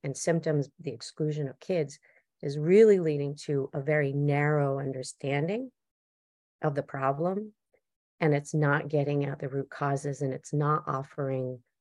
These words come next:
a range of solutions to families. Um, and the solutions that we offer now, um, are similar to kinda like if every doctor that you encountered, uh, treated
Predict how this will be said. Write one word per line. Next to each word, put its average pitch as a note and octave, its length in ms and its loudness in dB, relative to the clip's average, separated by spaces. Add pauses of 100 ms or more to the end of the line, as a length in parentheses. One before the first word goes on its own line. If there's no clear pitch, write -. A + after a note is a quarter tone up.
(120)
a D3+ 60 0
range D#3+ 480 6
of C#3 120 -2
solutions C3+ 1040 -8 (420)
to D3+ 120 -4
families. D3+ 880 0 (640)
Um, C#3 480 -2
and E3 160 6
the E3+ 60 6
solutions G3 640 -2
that E3 180 0
we E3+ 160 2
offer D#3+ 340 -2
now, D3+ 540 0 (680)
um, C#3+ 400 2
are D#3+ 80 4
similar F3 440 6 (180)
to C#3+ 260 0 (160)
kinda D3+ 200 2
like C#3 280 0 (640)
if D3 180 -4 (120)
every E3 260 4
doctor D3 560 2
that C3 140 -4
you C#3+ 140 -2
encountered, C3+ 760 0 (640)
uh, C3+ 300 0 (180)
treated E3+ 500 6